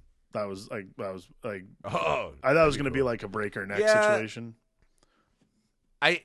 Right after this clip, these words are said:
Speaker 2: there was something, 'cause you, you kinda should have seen it come, right? He's like, "Well, I've got five thousand years of civilized life
Speaker 1: Yeah.
Speaker 2: bred into me."
Speaker 1: Yeah.
Speaker 2: But there's an animal in there.
Speaker 1: I
Speaker 2: There was
Speaker 1: felt
Speaker 2: something too personal about it.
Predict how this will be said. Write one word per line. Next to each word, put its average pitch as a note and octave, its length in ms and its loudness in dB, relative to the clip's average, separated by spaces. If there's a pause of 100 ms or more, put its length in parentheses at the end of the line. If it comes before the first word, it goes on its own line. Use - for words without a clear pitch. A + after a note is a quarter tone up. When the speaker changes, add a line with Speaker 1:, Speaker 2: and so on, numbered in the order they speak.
(120)
Speaker 2:
there E3 180 2
was G3 140 2
something, A#3 320 0
'cause C#3+ 160 -12
you, E3+ 220 -12
you E3 140 -14
kinda G#3 440 2
should E3+ 240 -4
have D3 80 -4
seen D3 180 -4
it B2 120 -6
come, A#2+ 160 0
right? A2 180 2
He's A2+ 120 -6
like, G2 180 -8
"Well, F#2+ 240 -12 (200)
I've A#2+ 160 -8
got F#2 220 -10
five G#2 240 -8
thousand G2 320 -12
years G#2+ 220 -10
of F#2 80 -14
civilized G#2 640 -6 (180)
life C#3 240 0
Speaker 1:
Yeah. A#2+ 80 -2
Speaker 2:
bred G2+ 180 -6
into G2 220 -6
me." A2+ 360 -8
Speaker 1:
Yeah. A2 220 -8 (180)
Speaker 2:
But G2+ 120 -10
there's A2 260 -4
an G#2 80 -10
animal G2+ 400 -6
in D#2+ 160 -12
there. C#2 220 -18 (280)
Speaker 1:
I E3 120 -4
Speaker 2:
There C3+ 100 4
was G3+ 140 4
Speaker 1:
felt G#3 100 -2
Speaker 2:
something A3 600 -2 (460)
too F3+ 340 -4
personal E3 580 -4
about E3+ 320 0
it. F#3+ 180 -6